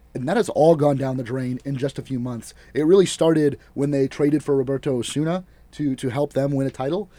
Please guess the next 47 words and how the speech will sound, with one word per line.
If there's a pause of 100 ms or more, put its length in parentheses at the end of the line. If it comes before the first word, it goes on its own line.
(220)
And
we
all
know
Roberto
Osuna's
past. (300)
Then,
going
forward,
Brandon
Taubman, (200)
one
of
their
assistant
G
Ms, (420)
w-,
w-,
with
his
altercation
with
the
media
during
the,
uh,
postseason
this
year. (380)
And
they,
they
fired
him,
but
they
botched
that
messaging,
coming
out
and
saying
that